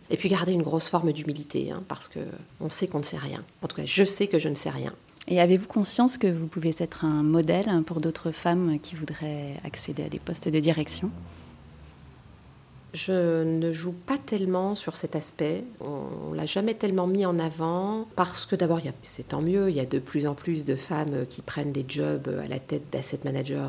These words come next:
Speaker 1: euh, plus ou moins gros, hein. Valérie Baudson qui, euh, prend la tête d'Amundi, je trouve que c'est, c'est tout de même, euh, une belle réussite, euh, féminine en tout cas. Euh, je peux parler de La Financière de l'Échiquier. Bettina Ducas, c'est aussi, euh, une femme, euh, qui a, est à la tête de cette, euh, structure. Donc je pense qu'on a la chance d'avoir beaucoup plus de femmes désormais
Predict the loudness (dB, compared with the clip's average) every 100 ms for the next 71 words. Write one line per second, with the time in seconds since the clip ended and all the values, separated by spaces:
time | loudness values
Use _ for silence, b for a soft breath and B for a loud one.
0 | -6 -10 -8 -8 -4 -2 0 2 2 2
1 | 0 -2 -4 -4 -4 -4 -2 -2 -2 -2
2 | -4 -4 -6 -8 -6 -6 -6 -6 -4 -6
3 | -4 -4 -4 -6 -8 -10 -10 -8 -6 -8
4 | -8 -6 -4 0 0 0 -2 -4 -4 -4
5 | 2 2 2 0 -2 -6 -4 -2 -2 0
6 | 0 2 2 0 -4 -4 0 2 4 2
7 | 2 0 -2 -6 -4 -2 0 -2 -2 -4
8 | -2 -2 -2 -4 -6 -2 0 2 2 0
9 | -2 -4 -4 -4 -2 -2 -4 -2 -4 -4
10 | -2 -2 -2 -2 0 0 0 -4 -8 -6
11 | -4 -4 -4 -6 -6 -6 -6 -8 -8 -8
12 | -8 -8 -8 -4 -2 0 -2 0 0 2
13 | 2 2 2 0 -2 -2 -2 -4 -4 -6
14 | -10 -8 -8 -4 -4 -2 -2 0 0 0
15 | -2 0 0 0